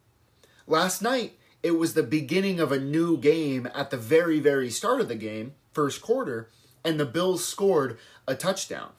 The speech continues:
First, first touchdown of the game. Bills scored it. Beautiful drive, converted a few fourth, fourth downs. I think their touchdown was the fourth down even, and they scored a touchdown. That was the start of a new game. So does, is the game over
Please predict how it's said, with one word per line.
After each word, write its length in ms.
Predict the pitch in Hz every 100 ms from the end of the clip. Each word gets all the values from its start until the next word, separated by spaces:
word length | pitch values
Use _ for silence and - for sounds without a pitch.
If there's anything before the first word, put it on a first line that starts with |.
| -
First, 320 | 175 185 - _ _ _ -
first 300 | 214 220 -
touchdown 400 | 208 - 190 185
of 60 |
the 80 | 147
game. 360 | 185 190 - - _ _ _ _
Bills 260 | 170 175 -
scored 260 | - 165
it. 140 | 95 110
Beautiful 380 | 180 208 - 143
drive, 480 | 147 143 143 147 - - -
converted 400 | 147 139 170 160
a 80 | 135
few 220 | - 185
fourth, 400 | - 175 156 - _ -
fourth 300 | 170 156 -
downs. 360 | 139 143 139
I 120 | - 123
think 160 | 196
their 120 | 139
touchdown 540 | 110 185 - 135 120 117
was 140 | 110
the 60 | 107
fourth 280 | 120 113 110
down 220 | 104 110
even, 320 | 104 110 104 - - -
and 160 | 147 151
they 100 | 160
scored 280 | 160 165 139
a 20 |
touchdown. 600 | - 175 - - - 110
That 200 | 143 156
was 140 | 185 -
the 140 | 147
start 280 | - 143 139
of 80 | 123
a 60 |
new 260 | 123 127 117
game. 440 | 135 151 - - _ _ _ _ _ -
So 180 | 180 160
does, 200 | 139 -
is 220 | 147 -
the 100 | 139
game 280 | 135 127 110
over 500 | 120 139 254 262 320